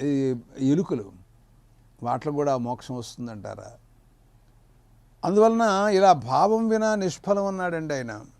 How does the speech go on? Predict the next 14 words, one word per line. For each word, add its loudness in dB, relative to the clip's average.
అందువలన 2
భావం 0
అవసరం. -10
కాబట్టి 4
మనం 0
ఆ 4
ధ్రువ 2
నక్షత్రం 0
ఉంది -2
చూసారా, 0
ధ్రువక్షితిర్ధ్రువయో 0
నిర్ధ్రువమసి -2
ధ్రువత -2
స్థితం. -4